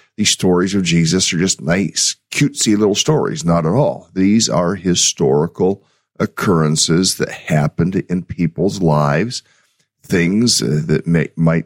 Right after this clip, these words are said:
uh, exemplify what could happen in your life as well as you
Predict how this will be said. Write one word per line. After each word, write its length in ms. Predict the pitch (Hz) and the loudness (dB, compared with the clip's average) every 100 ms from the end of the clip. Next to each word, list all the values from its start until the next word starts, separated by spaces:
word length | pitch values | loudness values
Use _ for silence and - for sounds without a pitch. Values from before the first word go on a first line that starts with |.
| - | -2
uh, 220 | 78 55 - _ _ _ _ _ _ _ _ _ - - | -2 -2 -6 _ _ _ _ _ _ _ _ _ -20 -6
exemplify 1040 | 104 92 87 113 113 - 90 - 76 82 127 | 0 2 2 0 0 0 0 2 0 2 2
what 280 | 95 87 | 0 -2
could 120 | - 107 | -2 -2
happen 400 | 107 107 - 127 | 0 0 0 0
in 120 | 139 | 2
your 360 | 127 135 190 | 4 4 2
life 420 | 127 73 82 80 - | 0 -2 -4 -4 -6
as 180 | 90 87 | -6 -2
well 560 | 87 131 123 73 90 87 | 0 2 2 2 0 0
as 440 | 80 82 82 82 | 2 2 2 0
you 580 | - 87 92 90 87 | 0 2 4 4 2